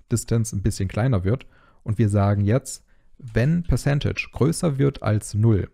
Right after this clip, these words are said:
also quasi rübergezogen wird, dann bleibt doch einfach bitte direkt bei null, weil wir können nicht ins Positive gehen mit Percentage. Das funktioniert nicht, weil wir unseren Slider immer nach links ziehen müssen.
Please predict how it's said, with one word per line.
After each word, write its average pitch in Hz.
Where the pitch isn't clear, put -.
also 101
quasi 101
rübergezogen 107
wird, 131
dann 117
bleibt 107
doch 101
einfach 98
bitte 101
direkt 90
bei 80
null, 117
weil 101
wir 101
können 117
nicht -
ins -
Positive 101
gehen 92
mit 95
Percentage. 107
Das 95
funktioniert 98
nicht, 151
weil 101
wir 104
unseren 98
Slider 98
immer 117
nach 104
links 113
ziehen 82
müssen. 156